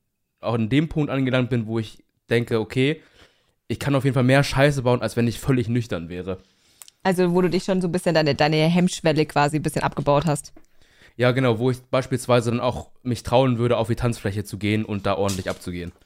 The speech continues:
Speaker 2: Alter, wenn wir uns eines
Speaker 1: Also
Speaker 2: Tages sehen, dann gehen wir auf jeden Fall tanzen, völlig egal, wie hacke du bist.
Speaker 1: <laughs>
Speaker 2: Ey, du hast keine Wahl.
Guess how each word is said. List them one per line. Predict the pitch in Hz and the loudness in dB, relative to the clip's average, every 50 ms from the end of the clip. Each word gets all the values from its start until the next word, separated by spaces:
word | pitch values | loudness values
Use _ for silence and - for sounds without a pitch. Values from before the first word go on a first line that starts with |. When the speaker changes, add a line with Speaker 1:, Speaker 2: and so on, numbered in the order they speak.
| _ _ _ | _ _ _
Speaker 2:
Alter, | 165 170 160 165 | -2 0 2 2
wenn | 170 170 | 4 4
wir | 170 175 | 4 2
uns | 170 | 2
eines | 95 127 165 170 | 2 2 2 2
Speaker 1:
Also | 190 | 0
Speaker 2:
Tages | 175 175 175 - | 0 -2 0 0
sehen, | - 175 170 | 0 0 0
dann | 165 165 | 0 0
gehen | 175 170 160 | 0 0 0
wir | 156 | 0
auf | 151 - | 2 2
jeden | 175 190 190 | 2 2 2
Fall | - 147 | 0 0
tanzen, | - 165 151 151 - 160 151 | 0 0 -2 -2 -2 -4 -2
völlig | - 165 165 170 | 0 0 0 0
egal, | - 165 180 185 | 0 0 2 2
wie | 180 | 0
hacke | 160 151 156 | 0 -2 -4
du | 151 | -2
bist. | 147 151 156 - - - _ _ - - _ _ _ _ - | -2 -2 -2 -4 -6 -14 _ _ -20 -20 _ _ _ _ -6
Speaker 1:
<laughs> | 190 196 - 370 - - 440 - - 539 - - 480 - - _ _ _ - | -4 -2 -2 -2 -2 -2 -4 -4 -4 -6 -6 -6 -8 -12 -12 _ _ _ 0
Speaker 2:
Ey, | 170 170 147 | 0 2 2
du | 127 175 | 2 0
hast | 175 - | 0 0
keine | - 208 175 165 | 0 0 2 2
Wahl. | 143 170 185 175 139 147 156 175 | 4 4 4 4 4 2 0 -2